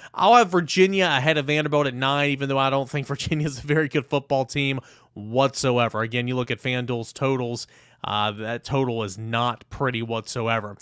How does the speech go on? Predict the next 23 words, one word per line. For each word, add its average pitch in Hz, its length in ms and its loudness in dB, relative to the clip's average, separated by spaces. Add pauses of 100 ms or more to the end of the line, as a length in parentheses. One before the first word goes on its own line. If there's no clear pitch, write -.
(280)
I 147 100 8
will 185 220 8
put 190 180 4
U 165 160 -2
T - 180 0
S 165 220 4
A 156 200 4
ahead 120 300 2
of 151 120 -2
Virginia, 151 680 2 (400)
um, 113 260 -2
and 127 240 -4
in 135 200 -4
the 139 80 -2
number 139 280 2
eight 147 160 4
spot. 104 440 -4
They 160 400 4
can 151 500 -4
score 147 560 2
for 131 180 -6
sure. 151 420 2
Likely, 156 720 0